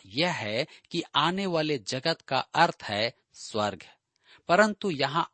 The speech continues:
आने वाले जगत का मूल अर्थ है पृथ्वी, जहाँ मनुष्य रहते हैं। यह वही शब्द है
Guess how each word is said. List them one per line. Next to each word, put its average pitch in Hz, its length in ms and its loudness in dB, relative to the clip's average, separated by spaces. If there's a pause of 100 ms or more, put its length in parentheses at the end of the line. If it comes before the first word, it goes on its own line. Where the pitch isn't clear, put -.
आने 175 320 -2
वाले 151 340 0
जगत 123 440 -6
का 113 240 -4
मूल 160 380 -2 (140)
अर्थ 113 320 0
है 120 240 -2 (320)
पृथ्वी, 131 580 -4 (320)
जहाँ 147 420 0
मनुष्य 117 720 -2 (260)
रहते 104 440 -6
हैं। 95 300 -12 (640)
यह 160 220 0
वही 160 360 0
शब्द 113 380 0
है 135 300 -2